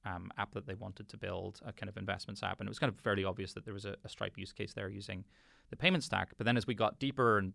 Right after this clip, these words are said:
started working with their engineering teams, we started talking about things like this, like, you know,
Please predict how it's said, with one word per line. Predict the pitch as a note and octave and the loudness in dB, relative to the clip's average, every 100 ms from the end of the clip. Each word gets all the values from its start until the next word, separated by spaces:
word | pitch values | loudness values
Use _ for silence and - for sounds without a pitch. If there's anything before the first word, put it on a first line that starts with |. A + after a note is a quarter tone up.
| - | -6
started | - G2+ | -2 -2
working | G2 F#2 | -2 -4
with | F#2 | -6
their | - | -6
engineering | G2 G2+ C#3 | -6 -2 -2
teams, | C3 G2+ F2+ - - _ - | 0 -2 -2 -8 -20 _ -8
we | B2 | 6
started | D#3 A#2+ | 6 8
talking | D3 C3+ | 8 8
about | G#2+ A2+ | 4 2
things | - G2+ | 2 0
like | G2 | 0
this, | - A2+ - | 2 2 0
like, | F#2 - | -4 -4
you | |
know, | F#2+ | -6